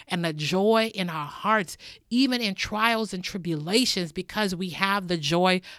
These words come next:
of the Lord. We have the joy of the Lord. So please go ahead. I hope that you wrote those scriptures down to go and study,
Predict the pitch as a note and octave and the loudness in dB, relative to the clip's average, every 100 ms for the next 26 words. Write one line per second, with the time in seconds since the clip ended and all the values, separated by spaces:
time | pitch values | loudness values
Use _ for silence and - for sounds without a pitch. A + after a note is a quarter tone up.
0 | _ - G3 F#3 E3+ D#3+ D3 F3+ E3+ F3 | _ 6 8 8 2 -10 -2 2 4 8
1 | G#3 A3 C#3+ F#2+ - - _ _ _ _ | 10 10 8 0 -14 -20 _ _ _ _
2 | _ _ _ _ _ _ G3+ G3 - C4+ | _ _ _ _ _ _ 2 4 4 8
3 | D#4 D#4 C4 A3 F#3+ F3 D#3+ D#3 D3+ D3 | 8 8 4 0 2 0 0 -2 -2 -2
4 | B2+ A2+ - _ _ _ - - - B3+ | -4 -14 -20 _ _ _ -20 -20 4 4
5 | A#3+ - D#4+ D#4+ D4 - A3 G#3 F#3+ F3+ | 4 4 6 8 4 2 0 2 2 2
6 | F3 C4 C4+ - A3 G3+ F#3+ F#3+ F3 - | 2 0 -2 -4 -2 0 0 -2 -4 -4
7 | F#3+ F#3+ - F#3+ F3+ F3+ F3+ F#3 E3+ D3+ | -4 -6 -4 -2 -2 -2 0 0 0 -6
8 | - F#3+ F#3+ F#3+ | -4 0 2 0